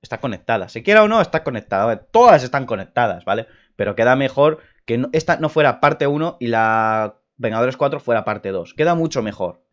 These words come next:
Queda muchísimo mejor que cada una tenga su título. En tu opinión personal, queda mucho mejor, ¿vale? Y con esta película, la verdad que Marvel se ha sacado la chorra.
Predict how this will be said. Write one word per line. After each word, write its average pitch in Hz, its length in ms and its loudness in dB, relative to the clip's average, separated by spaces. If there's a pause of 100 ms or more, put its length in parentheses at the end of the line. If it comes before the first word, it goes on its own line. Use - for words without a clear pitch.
(120)
Queda 113 220 -4
muchísimo 139 420 -10
mejor 156 240 -8
que 123 80 -12
cada 123 160 -2
una 135 160 -8
tenga 120 160 -10
su 98 160 -16
título. 78 380 -14 (300)
En - 200 -20
tu - 80 -4
opinión 104 240 -8
personal, 123 460 -4 (220)
queda 101 160 -6
mucho 90 280 -14
mejor, - 240 -18
¿vale? 113 260 -8 (840)
Y 127 100 -8
con 156 140 2
esta 254 200 -2
película, 202 520 2
la 170 60 4
verdad 143 300 2
que 110 920 -2 (300)
Marvel 156 400 0
se - 100 -12
ha 139 40 -8
sacado 120 280 -8
la 98 120 -8
chorra. 135 560 -6